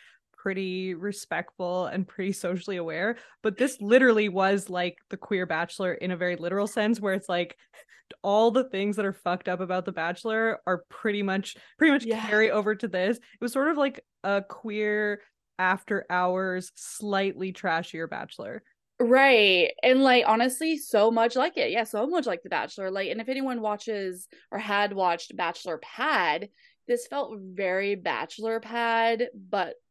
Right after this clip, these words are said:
Speaker 2: queer. And Bachelor Pad is historically, like, a flaming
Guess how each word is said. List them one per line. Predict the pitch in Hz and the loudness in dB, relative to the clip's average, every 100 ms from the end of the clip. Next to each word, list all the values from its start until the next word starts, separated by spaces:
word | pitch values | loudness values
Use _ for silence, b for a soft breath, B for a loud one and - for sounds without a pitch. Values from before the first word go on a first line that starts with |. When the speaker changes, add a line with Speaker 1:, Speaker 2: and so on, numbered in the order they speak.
| _ _ - | _ _ -4
Speaker 2:
queer. | 190 170 185 277 311 B B B B | -2 0 2 0 0 B B B B
And | 214 214 202 196 190 190 190 190 185 - 185 | -6 -4 -4 -4 -6 -8 -10 -12 -12 -14 -6
Bachelor | 214 202 214 | -4 -4 -6
Pad | 202 175 | -2 -2
is | 185 | -2
historically, | 185 - 175 160 165 160 | -8 -4 -4 -2 0 0
like, | 147 160 151 _ _ _ - | 0 -2 -2 _ _ _ -6
a | 165 175 143 - - - | -2 0 -2 -8 -20 -14
flaming | 190 190 185 180 170 160 131 143 | -6 -4 -2 -4 -6 -6 -6 -8